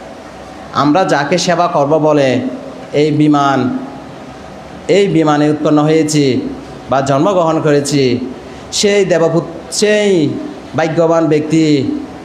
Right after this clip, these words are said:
এখনও পৃথিবীতে মনুষ্য জীবন যাপন করছেন।" আপনি যদি পৃথিবীতে গমন করেন, তাহলে সেই নন্দীয় উপাসককে বলবেন,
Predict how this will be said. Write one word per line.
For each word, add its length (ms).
এখনও 380
পৃথিবীতে 460
মনুষ্য 420
জীবন 320
যাপন 360
করছেন।" 720
আপনি 320
যদি 500
পৃথিবীতে 440
গমন 380
করেন, 400
তাহলে 340
সেই 220
নন্দীয় 500
উপাসককে 760
বলবেন, 580